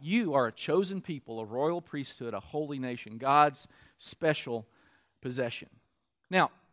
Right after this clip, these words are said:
when he uses the word priesthood, you have to understand, first century audience would understand this much better than we do, but in the temple, there was a curtain that separated people from God, so, so to speak. In fact, the only people that could ever go, go behind the curtain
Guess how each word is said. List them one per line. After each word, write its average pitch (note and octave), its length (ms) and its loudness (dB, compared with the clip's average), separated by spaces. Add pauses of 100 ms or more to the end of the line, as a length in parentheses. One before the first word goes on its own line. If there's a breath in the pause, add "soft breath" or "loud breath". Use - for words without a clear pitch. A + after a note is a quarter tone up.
(100)
when F3+ 160 -2
he G#3+ 60 -2
uses C4 360 -2
the F3+ 140 2
word D#3+ 320 -2
priesthood, A#2 680 -4
you E3 80 0
have A#3 120 6
to F3+ 60 -2
understand, C#3+ 380 -4
first F3+ 220 -4
century D#3 320 -6
audience C3+ 340 2
would B2+ 100 -8
understand B2+ 400 -6
this A#2+ 160 -8
much E3 200 -6
better A#2+ 180 -4
than A2 120 -8
we E3 140 -8
do, A2+ 280 -6 (340 soft breath)
but F#3 100 4
in B3+ 100 6
the A3+ 60 4
temple, D#3+ 540 0
there F#3 160 0
was E3+ 180 0
a E3 80 4
curtain C3+ 500 2
that C#3+ 140 0
separated D#3 720 2 (1080 soft breath)
people G3+ 340 -2
from D#3 240 -8
God, A2 460 8 (840)
so, G#2 340 -4 (100)
so A#2+ 200 -8
to G#2+ 80 -8
speak. - 340 -14
In B2 80 -12
fact, G#3 280 6
the D#3+ 100 -6
only A#3+ 160 -4
people E3+ 260 -8
that C3+ 140 -10
could D3+ 100 -2
ever F3+ 140 6
go, E3+ 160 0
go E3 180 4
behind E3 340 4
the C3 60 -4
curtain C#3 520 4